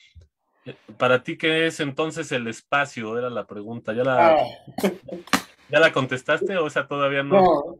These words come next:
Speaker 2: no, no la he contestado.
Speaker 1: <laughs> Bueno, pues ahí está esa pregunta. <laughs>
Speaker 2: Es la, e-, esa es como la pregunta.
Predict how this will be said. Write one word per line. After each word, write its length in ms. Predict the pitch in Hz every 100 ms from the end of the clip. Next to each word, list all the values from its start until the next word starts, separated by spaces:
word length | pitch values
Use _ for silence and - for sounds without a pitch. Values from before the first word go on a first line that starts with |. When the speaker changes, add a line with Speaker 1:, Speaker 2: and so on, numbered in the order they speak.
| _
Speaker 2:
no, 320 | - 147 139 135
no 140 | 156
la 60 | 170
he 40 |
contestado. 680 | 165 - 143 147 131 - -
Speaker 1:
<laughs> 60 | _ _ _ _ _ _ _
Bueno, 360 | 123 156 160
pues 180 | 131 131
ahí 80 | 147
está 280 | 151 156 160
esa 220 | 160 156
pregunta. 540 | 135 127 135 151 147 - _
<laughs> 180 | - - _ _ _ _ _ _ _ _ _ _ _ _ _ _ _ _ _ _ _ _ _ _ _ _ _ _ _ _ _ _
Speaker 2:
Es 140 | - 143
la, 120 | 311
e-, 280 | 311 180 185
esa 120 | 185
es 100 | 196
como 200 | - 185
la 200 | 156 175
pregunta. 420 | 175 139 147 131